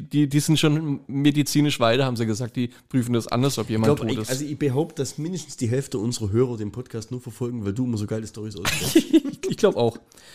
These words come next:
Speaker 1: Also, es geht damit los. Wenn die denken, dass der Papst tot ist, ja, dann geht ein, äh, ausgebildeter Messdiener, ich weiß grad seinen Namen leider nicht mehr,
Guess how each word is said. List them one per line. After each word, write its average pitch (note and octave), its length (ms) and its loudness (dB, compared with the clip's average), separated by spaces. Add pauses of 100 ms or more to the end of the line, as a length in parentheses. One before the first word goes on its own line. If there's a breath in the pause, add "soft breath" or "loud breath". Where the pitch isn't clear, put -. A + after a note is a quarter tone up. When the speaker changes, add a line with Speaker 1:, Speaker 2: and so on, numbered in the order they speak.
(960 loud breath)
Speaker 1:
Also, C3 420 4 (400 soft breath)
es C#3+ 220 4
geht F#3 260 2
damit F3 220 8
los. C3 240 6
Wenn D3 100 8
die E3+ 100 2
denken, B3+ 460 4
dass E3+ 140 0
der F3 80 6
Papst - 400 0
tot C#3+ 240 0
ist, - 280 -8
ja, C#3 260 0 (500 loud breath)
dann B2+ 180 4
geht G3 360 0
ein, E3 420 4
äh, C#3 320 6
ausgebildeter G3 1160 4
Messdiener, E3 680 2
ich D3+ 120 -2
weiß D3 180 0
grad D3 180 -2
seinen C#3 380 2
Namen D#3+ 300 2
leider B2+ 220 2
nicht C3 200 -4
mehr, F3 200 0